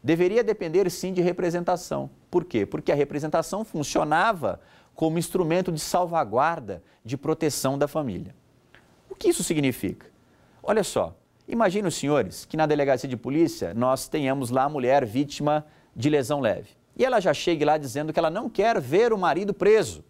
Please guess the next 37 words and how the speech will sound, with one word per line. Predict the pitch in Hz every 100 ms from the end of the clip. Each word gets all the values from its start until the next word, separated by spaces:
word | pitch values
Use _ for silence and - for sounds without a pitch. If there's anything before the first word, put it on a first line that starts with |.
| _ _ _ _
que | -
ela | 214 208
também, | - 143 139 165 185 - _ -
é, | 143 143 139
acabou | 147 - 143 135 143
ali | 139
importunando | 120 135 127 120 117
o | 127
marido | 151 170 175
em | 143
meio | 143
a | 139
uma |
discussão, | 120 - - - 208 190
ela | 139
também | 147 135 143
o | 135
empurrou, | 139 165 151 220 233 214
ele | - 165 165 143
a | 135
empurrou | 143 202 147 175 220 - _ _ -
e | 196 185 -
nós | 165 160
temos | 185 170
lesões | 165 165 117 151 135
recíprocas. | 139 - 147 - 92 - - - - _ _ -
Imaginemos | 190 196 175 214 196
que | 202
ela | 185
não | 202 190
queira | 196 190 139
vê-lo, | 131 165 175 185 - -
é, | 131 143 139
investigado, | 170 165 165 165 180 202 139
muito | 156 156
menos | 165 156 -
preso. | - 90 - -